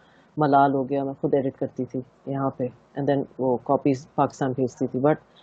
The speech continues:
वो मैंने छोड़ा, but I supervise editing very closely। आजकल क्या हुआ है कि एक production और channels की requirements change हो गई हैं कि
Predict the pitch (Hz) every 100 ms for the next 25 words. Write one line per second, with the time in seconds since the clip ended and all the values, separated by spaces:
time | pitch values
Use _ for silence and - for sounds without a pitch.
0 | _ 165 185 180 170 175 170 190 175 -
1 | 160 165 - 175 185 170 170 160 147 151
2 | 156 139 135 - 123 120 - 113 - _
3 | - - - - 165 180 - 254 254 220
4 | 175 170 170 190 190 196 202 - 180 -
5 | 175 160 - - 202 196 196 - 175 180
6 | 180 185 160 170 180 202 170 147 143 151
7 | 175 - 156 139 135 127 139 139 143 151
8 | - 147 147 147 147